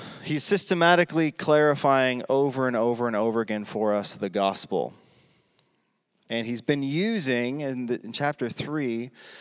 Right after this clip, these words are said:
he's been using some of the tradition and the historic faith, the line of Abraham, Abraham,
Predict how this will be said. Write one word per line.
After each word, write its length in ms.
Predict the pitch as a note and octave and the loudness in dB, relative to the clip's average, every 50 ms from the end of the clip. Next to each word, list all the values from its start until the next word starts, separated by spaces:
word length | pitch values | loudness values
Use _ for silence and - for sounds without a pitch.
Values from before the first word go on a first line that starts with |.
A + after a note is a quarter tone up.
| - - - - | -18 -20 -20 -12
he's 160 | - - B2 A#2+ | -6 -6 -4 -2
been 160 | C#3 C3+ C3 | -2 -2 -2
using 380 | B2+ C#3 E3 E3+ D3 D#3 C#3+ | 0 0 0 0 0 -2 -2
some 180 | B2+ - C#3+ C3+ | -2 0 0 0
of 100 | C3 B2 | 0 0
the 100 | A#2 A2 | -2 -2
tradition 720 | - - B2+ A2+ G#2+ B2+ D3 D#3+ D#3 - - A#2 A2+ A2 | -4 -4 -4 -4 -2 0 0 2 2 2 0 0 0 -2
and 200 | A2+ A2 A2 A2 | -2 -4 -4 -4
the 380 | G#2+ A2+ A2 A2 G#2+ G#2+ G#2 D2+ | -4 -4 -4 -4 -4 -4 -6 -6
historic 600 | - A#2 A#2 G#2 - - - B2 C3 C3+ A#2 - | -8 -6 -4 -4 -2 0 0 2 2 2 2 0
faith, 720 | - - - - E3 D#3 C3 A2 G#2 A2 - - - G2 G2 - _ _ _ - - - - _ _ - G3 | -4 -8 -4 -2 0 0 0 0 -2 -4 -6 -10 -14 -18 -18 -18 _ _ _ -20 -20 -20 -20 _ _ -18 -10
the 180 | - G2+ F2 | -6 -6 -4
line 280 | G2+ A#2+ B2 B2 B2 A#2+ | -2 -2 0 0 0 -2
of 100 | A2+ G2 - | -2 -4 -4
Abraham, 500 | A2 C#3 C#3+ D3 C3+ C3 A#2+ A2 G#2+ - - - | -2 -2 -2 -2 0 0 0 0 -2 -4 -6 -2
Abraham, 800 | A#2+ C3+ D3 C#3+ C3 A2+ G#2+ G#2+ F#2+ F2 F2 F#2 G2+ A#2 A#2+ | -2 0 0 0 -2 -2 -4 -4 -4 -4 -4 -4 -6 -10 -14